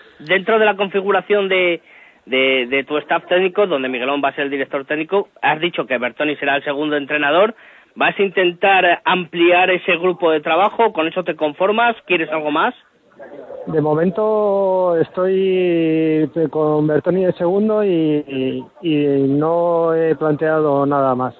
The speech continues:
Speaker 2: No he planteado coger a alguien más.
Speaker 1: Eh, el, la preparación física seguirá a cargo de Samuel, ¿no? Entiendo.
Speaker 2: Sí, por supuesto, eso no,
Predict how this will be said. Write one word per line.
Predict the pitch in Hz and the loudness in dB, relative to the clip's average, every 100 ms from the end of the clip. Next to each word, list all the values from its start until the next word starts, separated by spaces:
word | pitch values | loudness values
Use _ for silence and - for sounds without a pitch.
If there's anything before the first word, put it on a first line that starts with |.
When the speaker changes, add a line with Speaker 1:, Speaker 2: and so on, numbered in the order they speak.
| - | -6
Speaker 2:
No | 147 | -4
he | |
planteado | 143 147 147 147 147 147 147 143 135 | 0 0 0 0 2 2 2 2 0
coger | 139 131 139 | -2 -2 0
a | 135 | 2
alguien | 135 127 | 0 0
más. | 117 - - - - - - - | -6 -10 -20 -20 -20 -20 -16 -12
Speaker 1:
Eh, | - - | -10 -8
el, | 107 113 101 92 | -8 -8 -10 -8
la | 120 127 | -4 -4
preparación | 139 139 131 143 | -4 -4 -4 -4
física | 135 147 151 | -8 -8 -6
seguirá | 151 131 131 | -4 -4 -4
a | |
cargo | 143 135 139 | -4 -4 -2
de | 131 - | -2 -2
Samuel, | 127 165 123 | -2 0 0
¿no? | 120 165 - | -2 -4 -6
Entiendo. | 113 - 233 | -6 -6 -4
Speaker 2:
Sí, | 208 190 | -2 0
por | 160 | 0
supuesto, | 170 180 - 151 | 0 -2 -2 0
eso | 156 180 170 | 0 0 0
no, | 170 170 165 160 147 | 0 0 0 2 0